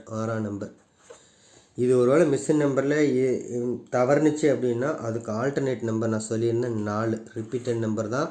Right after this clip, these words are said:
அடிச்சிருக்காங்க. சரிங்களா? உங்க கணக்குல ஆறு வந்தா ஆறு எடுத்துக்கோங்க, இல்ல நாலு எடுத்துக்கோங்க. இது ஒண்ணுக்கு மட்டும் தான் நான் உங்களுக்கு ஒரு ஆப்ஷன் கொடுத்துருக்கேன். அடுத்தது பார்த்தீங்க அப்படின்னா, <clears throat> அடுத்தது பார்த்தா அப்படின்னா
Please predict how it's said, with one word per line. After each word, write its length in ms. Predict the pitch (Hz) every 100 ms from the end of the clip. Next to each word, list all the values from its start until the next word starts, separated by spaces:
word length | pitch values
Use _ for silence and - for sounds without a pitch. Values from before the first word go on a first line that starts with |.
| - -
அடிச்சிருக்காங்க. 600 | 110 113 120 110 101 98 95 -
சரிங்களா? 420 | - 110 110 120 117 - - - -
உங்க 180 | 120 120
கணக்குல 420 | 120 131 139 151 196 - - 117
ஆறு 220 | 139 143
வந்தா 300 | 131 127 143
ஆறு 240 | 123 127 131
எடுத்துக்கோங்க, 400 | 117 117 120 139
இல்ல 100 | 117
நாலு 240 | 113 110
எடுத்துக்கோங்க. 400 | 107 - 101 95
இது 160 | - 113
ஒண்ணுக்கு 280 | 110 131 131
மட்டும் 200 | 131 127
தான் 80 | 139
நான் 80 | 123
உங்களுக்கு 260 | 117 113
ஒரு 80 | 110
ஆப்ஷன் 340 | 113 - 123 113
கொடுத்துருக்கேன். 540 | 120 117 117 139 165 - - _ _ - - - -
அடுத்தது 320 | 123 156 151
பார்த்தீங்க 340 | 147 127 135
அப்படின்னா, 320 | 131 120 120 131 -
<clears throat> 1800 | - 180 143 - - _ _ _ _ _ _ _ _ _ _ _ _ -
அடுத்தது 300 | 117 110 139
பார்த்தா 260 | - 120 117
அப்படின்னா 340 | 110 110 110